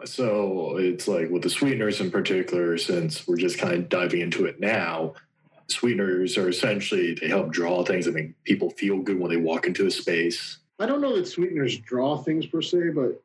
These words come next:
Speaker 2: people's natural reaction when they feel sweet in an area or feel good is to come back.
Speaker 1: Right.
Speaker 2: Like, there's probably other drawing best, but you can use a sweetener in a drawing capacity. So instead of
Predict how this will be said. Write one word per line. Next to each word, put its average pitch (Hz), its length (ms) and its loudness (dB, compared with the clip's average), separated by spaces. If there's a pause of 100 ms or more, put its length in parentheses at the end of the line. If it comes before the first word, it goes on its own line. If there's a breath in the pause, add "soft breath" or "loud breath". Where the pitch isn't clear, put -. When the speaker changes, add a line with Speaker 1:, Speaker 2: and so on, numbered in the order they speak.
Speaker 2:
people's 170 400 -2
natural 143 360 0
reaction 131 520 0
when 117 120 2
they 110 120 0
feel 117 240 2
sweet 120 1000 -4 (560 soft breath)
in 139 120 0
an 143 80 2
area 143 400 2
or 110 240 0
feel 117 240 4
good 117 460 -2
is 113 300 0
to 120 100 -4
come 107 220 0
back. 90 320 -2 (300)
Speaker 1:
Right. - 320 0 (380)
Speaker 2:
Like, 120 120 6
there's - 220 -6
probably 151 320 0
other 123 360 0 (500)
drawing 117 680 -2
best, 90 340 -4
but 147 160 0
you 160 120 0
can 147 200 0
use 170 360 0
a 139 60 -4
sweetener 131 580 0
in 120 80 2
a 117 60 0
drawing 123 340 0
capacity. 117 560 -2
So 107 220 0
instead 110 300 2
of 107 180 0